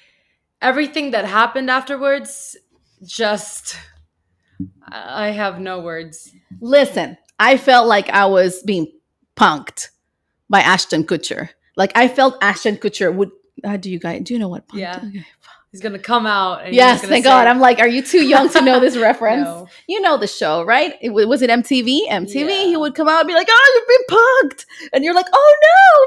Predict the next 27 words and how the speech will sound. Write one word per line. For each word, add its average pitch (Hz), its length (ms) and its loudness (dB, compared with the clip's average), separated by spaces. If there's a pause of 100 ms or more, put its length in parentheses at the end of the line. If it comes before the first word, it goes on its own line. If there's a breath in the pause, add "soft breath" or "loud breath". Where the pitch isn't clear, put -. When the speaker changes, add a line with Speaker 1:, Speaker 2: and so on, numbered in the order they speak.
Speaker 2:
my 494 120 0
car's 523 260 4
on 539 200 2
fire." 523 560 4
<laughs> - 20 -
You 339 60 -4
know, 359 100 4
it's 262 180 -4
like, 262 240 0 (460 loud breath)
anyway, 202 340 0
I 277 80 0 (100)
thought 294 260 -2 (100)
that 190 240 0
was 196 140 -8
gonna - 140 -16
happen. - 540 -10 (1400)
Everything 202 520 -6
was 170 160 -12
so 175 400 -8
weird, 175 640 -12 (400)
so - 360 -14
weird. - 400 -12
The 196 60 -12
conversation 202 680 -14
was 214 120 -16
so - 200 -16
weird. - 500 -18